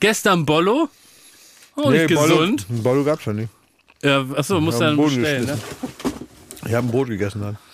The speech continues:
Speaker 2: <laughs> Das ging nicht, es war vermischt mit Scherben.
Speaker 1: Scheiße.
Speaker 2: Ich hätte es sogar vom Boden nur gegessen, weil das geht ja bei uns zu
Speaker 1: Ja.
Speaker 2: Hause. Aber,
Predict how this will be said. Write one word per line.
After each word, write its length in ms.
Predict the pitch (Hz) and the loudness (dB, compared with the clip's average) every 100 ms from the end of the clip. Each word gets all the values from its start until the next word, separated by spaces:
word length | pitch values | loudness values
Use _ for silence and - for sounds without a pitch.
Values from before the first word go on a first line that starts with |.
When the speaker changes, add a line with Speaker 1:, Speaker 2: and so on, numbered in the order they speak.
| - | -4
Speaker 2:
<laughs> 80 | - 277 - - _ - | -4 -4 -6 -12 _ -4
Das 160 | 127 | -2
ging 160 | 113 185 | 0 -2
nicht, 140 | 139 | -2
es 100 | 101 | -2
war 180 | 131 131 | -2 -2
vermischt 460 | 120 143 135 165 - | -2 -2 -2 -4 -4
mit 120 | 139 | -4
Scherben. 360 | - 139 120 107 185 - | 0 -2 -2 -8 -12 -10
Speaker 1:
Scheiße. 460 | - - 127 127 | -8 -4 -2 0
Speaker 2:
Ich 60 | 120 | 0
hätte 160 | 175 190 | 0 0
es 40 | |
sogar 220 | 151 151 147 | -2 -2 -2
vom 160 | 143 | -2
Boden 160 | 135 156 | 0 0
nur 100 | 139 | 0
gegessen, 300 | 123 151 135 | 0 -2 -2
weil 80 | 110 | -2
das 100 | - | -2
geht 140 | 156 | 0
ja 60 | 127 | 0
bei 100 | 107 | -2
uns 160 | 101 | -4
zu 80 | 107 | -2
Speaker 1:
Ja. 140 | 123 117 | 0 0
Speaker 2:
Hause. 160 | 113 | -2
Aber, 260 | 110 123 | -2 -2